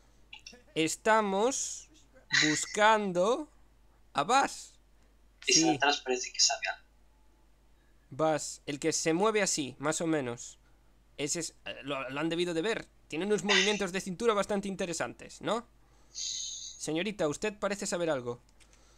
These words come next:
Speaker 1: ¿Sabe dónde está Jason Brody? ¿Dónde está Jason Brody?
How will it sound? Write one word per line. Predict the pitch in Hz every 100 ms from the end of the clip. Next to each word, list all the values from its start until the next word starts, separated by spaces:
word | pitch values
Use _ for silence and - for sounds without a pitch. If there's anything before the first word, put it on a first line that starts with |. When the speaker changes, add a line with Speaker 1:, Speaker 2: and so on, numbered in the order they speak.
| - -
Speaker 1:
¿Sabe | - 220 240 240
dónde | 240 233
está | 226 - 254 208
Jason | 247 247 262 233
Brody? | 196 262 277 311 - - _ _ _ - - - - - - - - - -
¿Dónde | 135 185 269 277
está | 262 - 269 240
Jason | 269 262 269 240
Brody? | 269 302 320 320